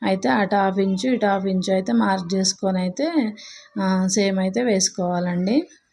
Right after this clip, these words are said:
వన్ ఇయర్ పాప అని చెప్పారు, నాకు కొలతలు అయితే ఏమి ఇవ్వలేదండి. నేను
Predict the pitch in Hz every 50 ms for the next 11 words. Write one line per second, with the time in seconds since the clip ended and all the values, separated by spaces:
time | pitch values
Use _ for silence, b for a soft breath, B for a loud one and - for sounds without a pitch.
0 | _ _ _ _ _ _ _ _ _ _ _ _ _ _ _ _ _ _ _ _
1 | _ _ _ _ _ _ _ _ - 208 196 196 202 208 214 220 214 214 214 208
2 | 185 185 185 - 196 202 208 202 196 190 190 - 190 185 185 190 190 190 185 180
3 | 180 - 185 180 180 175 196 196 196 196 196 196 190 220 196 190 185 185 185 185
4 | 180 180 180 185 185 185 185 185 180 185 196 208 196 190 185 180 185 190